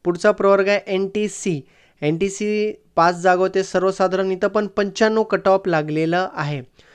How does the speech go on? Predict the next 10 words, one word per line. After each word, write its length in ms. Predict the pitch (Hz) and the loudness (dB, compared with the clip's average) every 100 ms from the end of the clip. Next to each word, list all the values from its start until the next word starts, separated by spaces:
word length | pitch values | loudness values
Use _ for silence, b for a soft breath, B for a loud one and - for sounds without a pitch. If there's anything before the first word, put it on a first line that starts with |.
| b b | b b
पुढचा 240 | 185 185 226 | 2 4 2
प्रवर्ग 340 | 220 220 214 | 4 4 4
आहे 100 | 226 220 | 2 2
एसबीसी. 580 | 208 202 214 180 151 127 b b b | 0 0 -2 -2 -4 -6 b b b
एसबीसीसाठी 640 | 160 165 175 190 - 214 214 | -2 -2 -6 -8 -2 0 0
पाच 320 | - 196 202 | 0 2 2
जागा 280 | 180 196 196 | 2 2 4
होते, 180 | 196 196 | 2 0
तर 60 | 208 | -2
सर्वसाधारण 880 | - 208 202 214 202 185 175 185 196 | -2 0 2 0 2 0 2 2 0